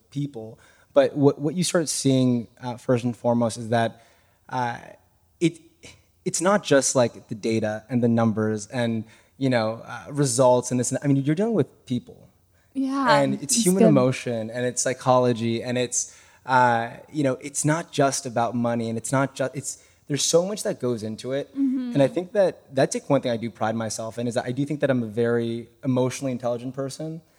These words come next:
Speaker 1: And I think that because of that, I'm able to really understand and gauge, um, you know,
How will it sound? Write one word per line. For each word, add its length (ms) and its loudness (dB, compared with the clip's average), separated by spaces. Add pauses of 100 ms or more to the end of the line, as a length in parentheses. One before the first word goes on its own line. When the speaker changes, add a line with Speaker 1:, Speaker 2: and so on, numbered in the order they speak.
(100)
Speaker 1:
And 120 2
I 40 2
think 160 -2
that 140 0
because 320 -2
of 80 -2
that, 120 2
I'm 100 2
able 140 2
to 220 0
really 320 0
understand 520 -2
and 140 -6
gauge, 460 -8 (420)
um, 480 -6 (360)
you 120 -8
know, 160 -6